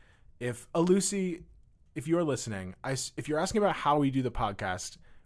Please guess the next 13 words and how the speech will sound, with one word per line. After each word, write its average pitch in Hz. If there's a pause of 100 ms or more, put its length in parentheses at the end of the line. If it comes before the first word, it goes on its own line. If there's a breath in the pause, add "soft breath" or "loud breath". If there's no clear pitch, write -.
(120)
we, 156
again, 139
have 127
made 131 (100)
some 120 (100)
eldritch 131
deals 117
with, 107 (100)
um, 98 (540)
uh, 110
podcast, 117 (240)
um, 92 (240)
demons 107